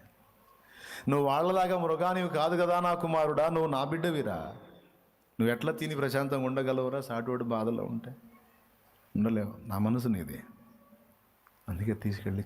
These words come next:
చేశాను. చూద్దాం, కొన్నిసార్లు టెస్ట్ కూడా చేస్తాడు. వినండి ఇది కూడా, దేవుని నీతిని నెరవేర్చడానికి ఎప్పుడైతే నువ్వు నడుం కడతావో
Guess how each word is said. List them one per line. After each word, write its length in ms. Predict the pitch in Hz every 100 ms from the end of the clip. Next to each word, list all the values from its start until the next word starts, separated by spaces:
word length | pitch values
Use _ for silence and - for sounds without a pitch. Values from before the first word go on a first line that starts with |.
| -
చేశాను. 300 | 95 - - - - _ - - _ _ _ _ - - - - - - _ - -
చూద్దాం, 360 | - - - - - - - - - _ -
కొన్నిసార్లు 400 | 139 135 139 139
టెస్ట్ 320 | 117 143 147
కూడా 200 | 151 147
చేస్తాడు. 400 | 135 131 - 117
వినండి 380 | 117 143 147 98
ఇది 140 | 104
కూడా, 260 | 95 95 - - - - - 113 78 - - - - - - - - 190 - 110
దేవుని 560 | 110 143 202 233 220 214
నీతిని 380 | 208 208 196
నెరవేర్చడానికి 880 | 185 175 196 202 226 220 214 208 185
ఎప్పుడైతే 420 | 185 190 202 196
నువ్వు 180 | 185 175
నడుం 180 | 165 175
కడతావో 800 | 170 160 165 151 131 95 87 -